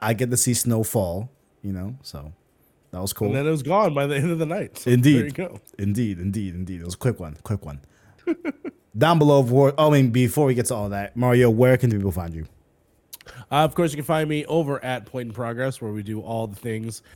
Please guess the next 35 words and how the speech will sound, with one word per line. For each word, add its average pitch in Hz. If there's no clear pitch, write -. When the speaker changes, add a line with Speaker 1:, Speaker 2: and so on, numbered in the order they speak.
Speaker 2:
uh, 104
talking 117
about 110
stuff 120
that 113
we 107
love 127
and 113
talking 113
critically 120
about 135
'em, 170
as 113
well 127
as 123
the 117
M 151
C 151
U 156
University, 147
where 123
we 110
talk 120
about 113
older 190
and 131
other 156
Marvel 113
movies 107
other 151
than 98
the 98
M 95
C -
U. 107